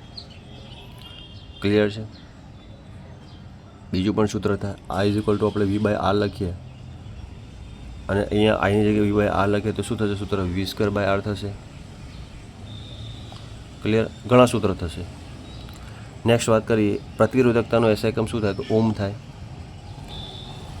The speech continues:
જો અહીંયા અવરોધકતા, પ્રતિરોધકતા એટલે અહીંયા અવરોધકતાની વાત કરીએ છીએ તો શું થશે? શક્તિનો એસ આઈ એકમ વોટ થશે,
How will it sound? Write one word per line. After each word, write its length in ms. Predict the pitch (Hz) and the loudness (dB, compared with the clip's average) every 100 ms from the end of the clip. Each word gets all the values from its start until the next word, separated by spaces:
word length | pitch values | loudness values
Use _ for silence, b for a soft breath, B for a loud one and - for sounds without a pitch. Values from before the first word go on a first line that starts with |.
| - - - - - - - - - - - - - - - - - - - - - - - - - | -14 -14 -14 -14 -14 -14 -12 -12 -12 -12 -14 -12 -12 -12 -12 -12 -10 -10 -10 -10 -10 -10 -10 -10 -4
જો 120 | 120 139 | 4 4
અહીંયા 360 | - 120 123 - | 4 4 2 6
અવરોધકતા, 640 | 120 127 127 123 - 107 104 | 6 8 8 6 4 4 4
પ્રતિરોધકતા 840 | - - 113 127 117 107 98 101 | 0 -2 0 4 6 6 6 0
એટલે 360 | - 107 117 113 - - - - - | 0 0 2 0 -4 -14 -14 -16 -2
અહીંયા 280 | 110 117 120 | 0 4 4
અવરોધકતાની 720 | - - 113 120 117 117 110 | 4 2 4 4 2 2 2
વાત 220 | 104 92 | 2 4
કરીએ 140 | 104 98 | 2 2
છીએ 120 | 101 | 0
તો 120 | 107 | -2
શું 240 | 120 113 | -2 -2
થશે? 180 | 104 104 - - - - - - - - - - - - - - - - - - - - - - - | -2 -4 -8 -16 -18 -16 -18 -18 -18 -18 -18 -16 -16 -14 -16 -16 -16 -16 -16 -18 -18 -18 -18 -6 2
શક્તિનો 380 | 110 - 127 | 2 6 6
એસ 160 | 123 117 | 8 6
આઈ 80 | 120 | 4
એકમ 200 | 117 120 | 4 6
વોટ 220 | 120 113 | 8 6
થશે, 280 | 104 92 | 4 -4